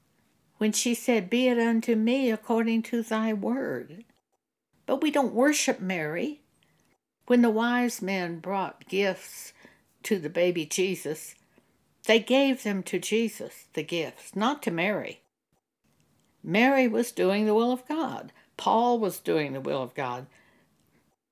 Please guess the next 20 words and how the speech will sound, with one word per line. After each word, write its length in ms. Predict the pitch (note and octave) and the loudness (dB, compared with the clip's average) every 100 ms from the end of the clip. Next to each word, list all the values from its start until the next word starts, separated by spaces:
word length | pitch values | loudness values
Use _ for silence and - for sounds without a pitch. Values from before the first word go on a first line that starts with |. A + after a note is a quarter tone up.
| _ _ _ - | _ _ _ 2
We 240 | A3+ D4+ | 6 8
are 140 | B3+ | 6
doing 320 | F#3 F#3 E3+ D#3 | 4 2 2 0
the 100 | D3+ | -2
will 240 | C#3+ C3+ | -2 -2
of 140 | A2+ | -4
God 360 | C3+ A#2 G2+ - _ _ _ _ _ | -6 -6 -8 -20 _ _ _ _ _
as 260 | F3 E3+ - | 0 0 -2
we 100 | F#3+ | -6
follow 380 | - E3+ F3 F3 | -2 -4 -2 -4
God. 480 | G3 G3+ D3 - _ _ _ _ _ _ _ _ _ _ _ _ _ _ _ _ _ - | -4 -4 -6 -16 _ _ _ _ _ _ _ _ _ _ _ _ _ _ _ _ _ -2
But 160 | - | 2
we 120 | G3 F#3+ | 2 2
worship 580 | F#3+ B3+ C#4 - - - _ _ _ | 4 4 4 0 -6 -12 _ _ _
God, 560 | - G#3+ G3+ C#3+ D3+ D#3+ - _ _ - | 0 2 0 -4 -12 -18 -20 _ _ -8
and 160 | F3 | -4
we 120 | D#3+ D#3+ | -2 -4
worship 560 | D#3 A#3+ A#3 - - _ _ _ _ | -2 0 0 -6 -10 _ _ _ _
the 100 | - | -6
Word. 520 | D3 F3+ F#3 - B2+ | -2 -2 -2 -6 -14